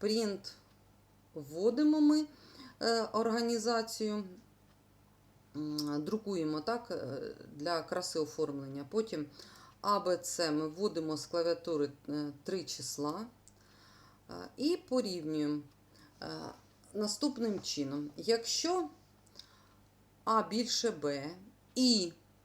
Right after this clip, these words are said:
А більше С, тобто одночасно перше число буде більше двох наступних, то print найбільшим є число А. І давайте відразу ми перевіримо.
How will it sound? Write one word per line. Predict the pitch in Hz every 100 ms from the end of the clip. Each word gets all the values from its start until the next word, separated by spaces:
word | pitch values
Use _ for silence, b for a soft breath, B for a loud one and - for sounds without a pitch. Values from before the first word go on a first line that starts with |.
| -
А | 208 240
більше | 240 214 - 214
С, | - - 151 -
тобто | 165 - 190
одночасно | 208 220 233 294 - 202 156 151 160 151
перше | 214 302 - 294
число | - 214 - 190 196
буде | 180 160 156
більше | 160 294 - 269 269 B B B -
двох | 147 175 247 214
наступних, | 214 214 - 143 127 208 311 - -
то | 247 226 175 - B B B - -
print | 262 392 403 -
найбільшим | 190 175 165 226 302 - 285 269
є | 165 170 240
число | - - - 185 190
А. | 151 131 - -
І | 254
давайте | 254 240 240 214
відразу | 170 165 233 247 185
ми | 185
перевіримо. | - 185 156 131 127 135